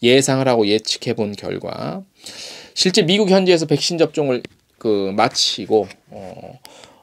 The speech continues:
모국 방문을 희망하는, 어, 이들이 늘어나고 있고요. 그다음에 상용 수요가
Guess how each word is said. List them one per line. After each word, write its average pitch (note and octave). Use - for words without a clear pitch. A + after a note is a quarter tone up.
모국 F3
방문을 A#2
희망하는, C#3
어, F2+
이들이 G#2
늘어나고 G#2
있고요. G#2
그다음에 C3
상용 E3+
수요가 C3